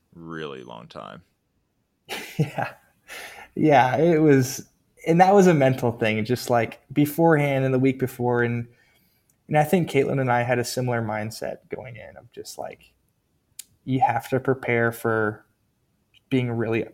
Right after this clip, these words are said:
Speaker 2: being comfortable, being uncomfortable. And, and that goes for any twenty-four hour race, but especially here.
Speaker 1: So what was the, how many batteries did you use?
Speaker 2: I was using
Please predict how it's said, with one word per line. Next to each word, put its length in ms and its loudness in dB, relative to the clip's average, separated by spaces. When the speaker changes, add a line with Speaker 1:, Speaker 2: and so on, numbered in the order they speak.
Speaker 2:
being 180 4
comfortable, 640 -2
being 320 -4
uncomfortable. 720 -12
And, 320 -8
and 140 -2
that 140 -2
goes 180 0
for 140 -4
any 120 -4
twenty-four 360 -4
hour 60 2
race, 180 -2
but 120 -4
especially 640 -10
here. 280 -14
Speaker 1:
So 200 -10
what 200 -6
was 160 -10
the, 500 -8
how 120 -12
many 120 -10
batteries 460 -12
did 180 -16
you 60 -12
use? 420 -12
Speaker 2:
I 120 2
was 260 4
using 760 4